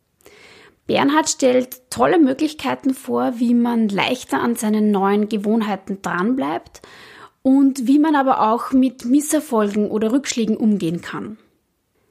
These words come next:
Ich persönlich habe mir aus diesem Interview sehr viel mitnehmen können. Es hat mich, äh, einige Tage danach auch noch beschäftigt, weil gerade zum Schluss hin unser Gespräch auch noch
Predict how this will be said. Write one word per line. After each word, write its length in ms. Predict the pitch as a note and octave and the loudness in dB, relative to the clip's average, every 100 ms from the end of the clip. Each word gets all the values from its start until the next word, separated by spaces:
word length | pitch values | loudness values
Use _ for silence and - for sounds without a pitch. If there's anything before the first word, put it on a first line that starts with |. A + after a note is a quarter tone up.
| _ _ _ | _ _ _
Ich 180 | D#4 - | -6 -2
persönlich 760 | D4 - A3 C4 D4 E4+ - | -2 0 0 2 0 -2 -2
habe 220 | B3+ B3+ | -4 0
mir 160 | C4 A#3+ | -2 -2
aus 100 | A#3 | -6
diesem 240 | B3+ A#3+ | -4 -4
Interview 420 | - C#4+ C#4+ C4 | 0 0 0 -4
sehr 280 | B3+ - - | -6 -8 -6
viel 140 | D#4 D4+ | 0 2
mitnehmen 480 | D4+ D4+ C#4+ D4+ D4 | 2 2 0 0 -2
können. 300 | C4+ C4+ E4+ A4 _ _ _ _ _ _ _ - | -2 -2 -2 -6 _ _ _ _ _ _ _ -8
Es 260 | - A3 - | -2 -2 0
hat 240 | F#3+ - | -2 0
mich, 400 | B3+ A#3+ - - | 0 0 -4 -10
äh, 40 | - | -4
einige 580 | B3 A#3+ - A3+ A#3 A3+ | -2 -2 -2 -2 -2 -4
Tage 320 | G3 E3+ A#3 | -4 -4 -2
danach 480 | A#3+ G#3+ G#3 G#3+ - | 0 2 2 -2 -2
auch 220 | - G3+ | -2 0
noch 160 | A#3+ | -2
beschäftigt, 760 | - - F#3+ G3 - - - - - - - - - | -2 -4 -4 -6 -4 -6 -6 -16 -20 -20 -20 -20 -6
weil 300 | G3+ G3+ A3+ | 0 2 2
gerade 420 | A#3+ A#3 F#3 G#3+ | 0 -2 0 -2
zum 140 | B3 B3+ | 0 -2
Schluss 440 | - B3 B3+ - | 0 -4 -4 -8
hin 360 | A#3+ C4 B3+ B3+ | 2 4 4 2
unser 220 | B3 A#3 | 0 -2
Gespräch 560 | A3+ - - G3 G#3+ | -4 -6 -4 -4 -2
auch 180 | - G3+ | -2 0
noch 340 | A3 G#3+ - | 0 -2 -4